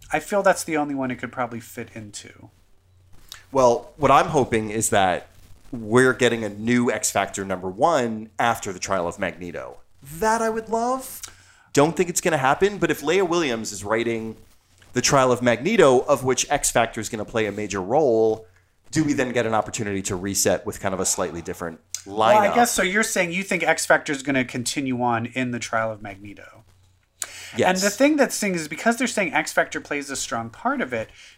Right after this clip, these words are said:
Speaker 1: do you th-, is the trial the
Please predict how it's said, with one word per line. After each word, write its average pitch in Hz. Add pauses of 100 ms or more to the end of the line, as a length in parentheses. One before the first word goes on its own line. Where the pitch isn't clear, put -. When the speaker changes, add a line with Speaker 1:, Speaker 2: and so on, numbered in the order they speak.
(120)
Speaker 1:
do 190
you 269
th-, -
is 214
the 254
trial 117 (840)
the -